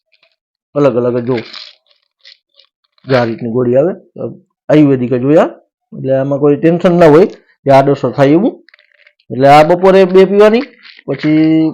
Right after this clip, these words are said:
પાછું એક ત્રીજું છે, જો આ. ત્રીજું છે ને, આ ગોળી થોડીક અલગ પડી જાય જો કલરમાં. એટલે આ જમી અને સૂતી વખતે પાંચ દસ મિનિટ પહેલા એને લઈ અને પછી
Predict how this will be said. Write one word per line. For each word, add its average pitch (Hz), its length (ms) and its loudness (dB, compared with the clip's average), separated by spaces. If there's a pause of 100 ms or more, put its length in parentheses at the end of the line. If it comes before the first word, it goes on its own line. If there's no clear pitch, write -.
(160)
પાછું 156 260 0
એક 170 60 2
ત્રીજું 170 400 -4
છે, 202 200 0 (960)
જો 117 80 0
આ. 98 100 -4 (3500)
ત્રીજું 165 380 -2
છે 208 100 4
ને, 156 180 -2 (520)
આ 147 160 2
ગોળી 160 300 4
થોડીક 165 360 0 (300)
અલગ 147 260 2
પડી 127 140 -4
જાય 127 140 -4
જો 131 380 -8
કલરમાં. 127 500 -2 (400)
એટલે 135 180 0
આ 151 360 6
જમી 160 460 -2
અને 165 440 2
સૂતી 156 320 -2
વખતે 160 300 0
પાંચ 151 240 -4
દસ 151 240 -4
મિનિટ 151 260 -2
પહેલા 156 240 4
એને 185 160 0
લઈ 156 320 0 (460)
અને 123 140 -6
પછી 170 500 -4